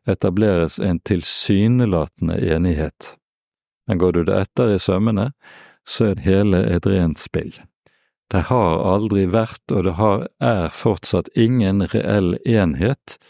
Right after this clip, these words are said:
mellom den lutherske og den romerske kirke om rettferdiggjørelseslæren. Et rent maskepi når en har hevdet dette. Poenget er at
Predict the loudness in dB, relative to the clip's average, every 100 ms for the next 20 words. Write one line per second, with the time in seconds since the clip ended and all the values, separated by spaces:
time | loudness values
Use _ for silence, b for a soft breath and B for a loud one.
0 | B B B _ 0 2 2 2 0 0
1 | -2 -2 -2 -2 -2 0 0 -2 0 2
2 | 0 -2 -6 -2 -4 -4 -6 -6 B B
3 | B B -2 0 2 0 -2 _ _ _
4 | _ -2 -2 0 -2 0 2 2 0 -2
5 | -4 -4 -2 -4 -6 -14 -20 _ _ _
6 | b b b _ -4 0 2 2 0 -6
7 | -12 -12 B B B B -2 0 0 -2
8 | -2 0 -2 -4 _ _ b b b b
9 | 0 2 2 2 -2 -4 0 2 2 2
10 | 2 0 0 0 -2 -2 -10 -8 -4 -4
11 | -6 -10 -12 -14 _ _ _ _ _ _
12 | _ _ _ _ -2 0 2 2 2 0
13 | -2 -8 -18 _ _ _ _ b _ _
14 | _ _ _ -4 -2 -2 _ -10